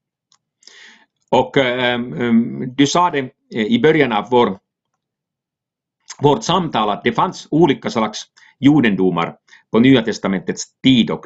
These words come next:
det var smart och där har du alldeles rätt. Sen efteråt,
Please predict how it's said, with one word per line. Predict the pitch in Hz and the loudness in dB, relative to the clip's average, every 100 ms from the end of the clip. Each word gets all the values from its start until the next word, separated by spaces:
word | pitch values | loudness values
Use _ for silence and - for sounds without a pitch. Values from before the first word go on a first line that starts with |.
| - | -2
det | 123 | 0
var | 127 | 0
smart | 117 131 143 120 - | -2 -2 -2 -4 -14
och | - - | -10 -4
där | 113 | -4
har | 101 104 | -4 -2
du | |
alldeles | 101 127 95 85 85 - | 0 0 -2 -8 -10 -2
rätt. | 143 156 - _ _ - - _ - | 0 -2 -8 _ _ -20 -20 _ -2
Sen | 160 156 | -2 0
efteråt, | 160 190 220 202 170 - 123 226 | 0 0 0 -2 -2 0 0 0